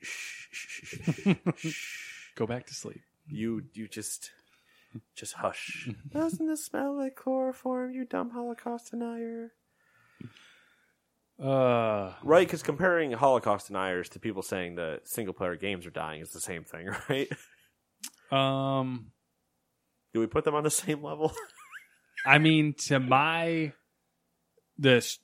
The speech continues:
Speaker 2: the
Speaker 1: To the
Speaker 2: strife in my personal
Speaker 1: <laughs>
Speaker 2: life,
Speaker 1: I said to the,
Speaker 2: yes.
Speaker 1: to the immediate impact of myself.
Speaker 2: <laughs> Uh, that's gonna,
Speaker 1: That's,
Speaker 2: l-,
Speaker 1: yep.
Speaker 2: that's gonna
Speaker 1: Gonna
Speaker 2: be on the
Speaker 1: bite
Speaker 2: internet
Speaker 1: us.
Speaker 2: forever. Um,
Speaker 1: I mean, I can cut it out.
Speaker 2: <laughs> Nah.
Speaker 1: Well, yeah, obviously. I'm not gonna actually do it. I'm just saying I have the power.
Speaker 2: <laughs> You're gonna tell me you're,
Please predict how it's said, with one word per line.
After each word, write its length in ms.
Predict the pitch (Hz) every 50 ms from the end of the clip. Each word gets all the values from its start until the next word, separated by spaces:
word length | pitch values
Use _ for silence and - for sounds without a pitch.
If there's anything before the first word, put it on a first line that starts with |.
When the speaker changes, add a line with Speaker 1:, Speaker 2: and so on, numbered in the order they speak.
| - -
Speaker 2:
the 40 |
Speaker 1:
To 60 | 123 120
the 40 | 110
Speaker 2:
strife 480 | - - - 160 160 175 185 151 -
in 100 | 175 151
my 220 | 147 143 147 156 151
personal 520 | - - 156 151 156 147 - 139 131 123
Speaker 1:
<laughs> 20 | 120
Speaker 2:
life, 200 | 113 101 98 -
Speaker 1:
I 40 | 139
said 40 | -
to 40 |
the, 260 | 135 123 110 98 - 139
Speaker 2:
yes. 140 | 110 - - -
Speaker 1:
to 40 |
the 120 | 143 143 139
immediate 400 | 139 151 156 - 156 151 120 -
impact 400 | - - - 135 127 123 117 -
of 80 | 120 110
myself. 640 | 113 104 95 - - 117 117 117 120 - - - - 147
Speaker 2:
<laughs> 60 | 139 123 - - - - _ _ _ _ _ _ _ 185 202 165
Uh, 400 | 127 123 117 110 107 101 101 95 - - - 165 143
that's 200 | - 113 107 -
gonna, 360 | - 104 95 95 95 95 98 - _ _ _ _ _ - -
Speaker 1:
That's, 400 | - 107 104 101 110 117 117 113
Speaker 2:
l-, 80 | 127 127
Speaker 1:
yep. 100 | 120 -
Speaker 2:
that's 260 | 123 123 120 - - _ _ _ _ -
gonna 140 | - 123 117 113
Speaker 1:
Gonna 60 | 110
Speaker 2:
be 60 | 120
on 40 | 117
the 60 | 117
Speaker 1:
bite 60 | 120
Speaker 2:
internet 240 | 120 120 120 120 127
Speaker 1:
us. 60 | 123
Speaker 2:
forever. 380 | - 131 117 107 98 101 - _ _ - - - - - - - - -
Um, 600 | 135 135 131 135 135 135 135 135 135 139 143 139 _ - - - -
Speaker 1:
I 100 | 143 147
mean, 80 | 143 156
I 60 | 170
can 140 | 247 226 -
cut 180 | - 170 151
it 80 | 131 123
out. 300 | 135 151 127 110 117 107 - - - - -
Speaker 2:
<laughs> 220 | 160 - - - 139
Nah. 160 | 131 117 - - - _ _ - 120 120 - 131 135 131 113 -
Speaker 1:
Well, 220 | 101 76 - - -
yeah, 160 | - 92 76 78
obviously. 440 | 87 90 80 69 65 - - 69 76
I'm 80 | 92
not 140 | 95 92 -
gonna 140 | - 87 87
actually 320 | 95 107 110 - - 92 80
do 140 | 82 85
it. 40 | 87
I'm 80 | 95 -
just 140 | 92 87 -
saying 160 | 117 107 82
I 80 | 85
have 140 | 101 104 -
the 60 | -
power. 460 | - - - 95 92 82 78 69 87 113
Speaker 2:
<laughs> 40 | 165
You're 180 | 139 135 139 123
gonna 80 | 110 113
tell 260 | - - 156 170 170
me 80 | 151 127
you're, 180 | 113 110 113